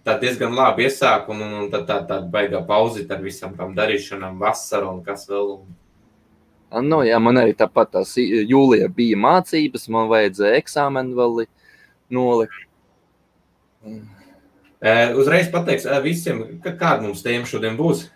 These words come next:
Speaker 1: pa ko mēs runās. Nu, nu,
Speaker 2: Mēs
Speaker 1: vi-, vi-,
Speaker 2: runās-,
Speaker 1: jā.
Speaker 2: jā, nu, ē, Ingus, mēs, ā, runāsim, ā,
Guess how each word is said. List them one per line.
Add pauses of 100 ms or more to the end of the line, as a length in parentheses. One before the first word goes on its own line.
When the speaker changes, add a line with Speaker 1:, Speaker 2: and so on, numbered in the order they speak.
(460)
Speaker 1:
pa
ko
mēs
runās.
Nu, (260)
nu,
Speaker 2:
Mēs
Speaker 1:
vi-,
vi-,
Speaker 2:
runās-, (640)
Speaker 1:
jā.
Speaker 2:
jā,
nu, (200)
ē, (220)
Ingus,
mēs,
ā, (180)
runāsim,
ā,